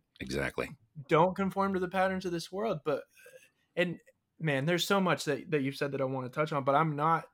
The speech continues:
Speaker 2: surprised that, that it's doing well, because this is a message that people want to hear. It's a message that pe-, and it's also a, a message that people need to hear, because we've kind of just been selling each other the same thing for so long. And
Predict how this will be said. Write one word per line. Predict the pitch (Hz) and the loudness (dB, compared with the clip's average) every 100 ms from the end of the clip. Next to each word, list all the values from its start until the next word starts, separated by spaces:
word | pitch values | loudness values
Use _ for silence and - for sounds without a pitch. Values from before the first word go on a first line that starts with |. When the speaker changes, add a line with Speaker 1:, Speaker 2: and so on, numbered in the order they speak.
| _ _ _ - | _ _ _ -14
Speaker 2:
surprised | - - - 147 160 151 131 - | -10 -8 2 4 6 4 -2 -4
that, | 135 123 143 | -4 -4 -4
that | 139 | -2
it's | 135 | -2
doing | - 147 139 | -4 -4 -4
well, | 131 147 | 0 2
because | 170 143 135 127 | 2 0 -4 -2
this | 139 | -4
is | 151 135 | -2 -6
a | |
message | 127 135 135 127 | -4 -6 -6 -8
that | 123 | -10
people | - 131 - | -10 -10 -10
want | - 147 - | -8 -8 -8
to | 165 | -8
hear. | 196 233 226 - _ _ | -6 -4 -4 -8 _ _
It's | 127 127 | -12 -6
a | |
message | 139 143 151 135 | -4 -2 -4 -6
that | - 170 | -6 -4
pe-, | 165 - | -6 -4
and | 151 165 | -4 -2
it's | 180 | 0
also | 208 214 | 0 0
a, | 180 175 - | -2 -4 -2
a | |
message | 147 151 160 165 - | 0 0 -2 -6 -6
that | - | -8
people | 170 139 | -10 -10
need | 123 131 180 180 | -10 -6 -4 -6
to | - | -14
hear, | - - - 160 | -20 -20 -18 -6
because | 143 165 135 - _ _ _ _ - - _ _ - | -2 -2 -2 -6 _ _ _ _ -14 -14 _ _ -6
we've | 147 156 - | 0 0 0
kind | 165 170 | 0 0
of | 175 | 0
just | 147 - | -2 -6
been | 143 | -6
selling | 135 147 147 151 | -2 0 0 0
each | 143 147 | -2 0
other | 143 | 0
the | 131 | -2
same | 131 147 143 147 | -4 -4 -4 -6
thing | 139 143 143 135 131 - | -6 -4 -4 -6 -8 -8
for | 127 | -8
so | 123 143 143 | -2 0 0
long. | 127 127 151 143 | 0 -2 -2 -4
And | 131 135 | -6 -8